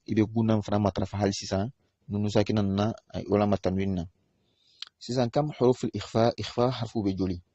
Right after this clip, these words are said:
Hurufuhu, ikhfa harfu khamsata ashara, harfu tan ani duuru.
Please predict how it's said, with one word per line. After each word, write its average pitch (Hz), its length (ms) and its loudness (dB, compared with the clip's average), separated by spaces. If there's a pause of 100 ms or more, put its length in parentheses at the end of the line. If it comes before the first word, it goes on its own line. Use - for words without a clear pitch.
(960)
Hurufuhu, 95 560 -2 (340)
ikhfa 104 260 -6 (260)
harfu 101 280 0 (300)
khamsata 98 640 -2 (160)
ashara, 101 360 2 (140)
harfu 104 340 -6
tan 123 140 2 (100)
ani 92 120 -6
duuru. 90 220 0